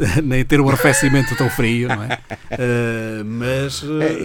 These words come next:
Speaker 2: isso aí estão-se a inspirar numa ministra que
Speaker 1: eu
Speaker 2: foi do
Speaker 1: que,
Speaker 2: C D S, não é?
Speaker 1: eu
Speaker 2: Até
Speaker 1: que
Speaker 2: que mandou
Speaker 1: caminhei
Speaker 2: tirar as gravatas para não usar
Speaker 1: É
Speaker 2: ar-condicionado.
Speaker 1: verdade, eu que caminhei muito
Speaker 2: É.
Speaker 1: para, para a Espanha,
Speaker 2: Era
Speaker 1: mas
Speaker 2: uma tal Cristas que foi
Speaker 1: até me,
Speaker 2: dirigente do
Speaker 1: até
Speaker 2: C D S,
Speaker 1: me,
Speaker 2: lembras-te?
Speaker 1: até me habituar, eh, a ouvir, até compreender que tinha que levar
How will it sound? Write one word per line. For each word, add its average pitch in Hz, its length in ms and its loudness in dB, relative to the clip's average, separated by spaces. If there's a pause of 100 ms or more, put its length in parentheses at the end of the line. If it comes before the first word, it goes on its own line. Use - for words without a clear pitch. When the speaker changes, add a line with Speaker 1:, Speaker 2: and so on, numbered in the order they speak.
Speaker 2:
isso - 200 -6
aí 113 120 0
estão-se 151 360 -4
a 165 60 0
inspirar 156 420 -4
numa 170 200 -4
ministra 170 400 -4
que 135 100 -4
Speaker 1:
eu 131 100 2
Speaker 2:
foi 165 80 2
do 147 80 -6
Speaker 1:
que, - 100 -6
Speaker 2:
C 135 120 0
D 180 140 -2
S, 151 220 -2
não 127 100 -2
é? 135 40 2
Speaker 1:
eu 135 60 4
Speaker 2:
Até - 220 -4
Speaker 1:
que 104 40 -2
Speaker 2:
que 151 80 2
mandou 131 140 0
Speaker 1:
caminhei 147 180 2
Speaker 2:
tirar 131 240 -2
as 127 140 -6
gravatas 131 720 -4
para 127 580 -2
não 127 180 -4
usar 101 240 -4
Speaker 1:
É 98 60 -4
Speaker 2:
ar-condicionado. 107 480 -4
Speaker 1:
verdade, 104 280 -4
eu 131 140 -2
que 131 140 -16
caminhei 127 340 0
muito 127 220 -2
Speaker 2:
É. 82 120 -6
Speaker 1:
para, 123 240 -6
para 117 160 -10
a - 20 -6
Espanha, 120 460 -8
Speaker 2:
Era 143 180 -2
Speaker 1:
mas 147 100 -2
Speaker 2:
uma 147 60 0
tal 131 280 -4
Cristas 110 640 -4
que - 140 -10
foi 104 100 0
Speaker 1:
até 139 100 4
me, 127 60 2
Speaker 2:
dirigente 110 340 -2
do 101 60 -4
Speaker 1:
até - 120 -2
Speaker 2:
C 104 60 2
D 101 100 0
S, 156 140 4
Speaker 1:
me, 151 60 4
Speaker 2:
lembras-te? - 420 6
Speaker 1:
até 165 140 6
me 156 80 2
habituar, 143 560 6
eh, 120 960 4
a - 20 -10
ouvir, 113 260 -10
até - 200 -4
compreender 135 480 -2
que - 100 -20
tinha 156 180 -2
que 147 80 -6
levar 131 320 -4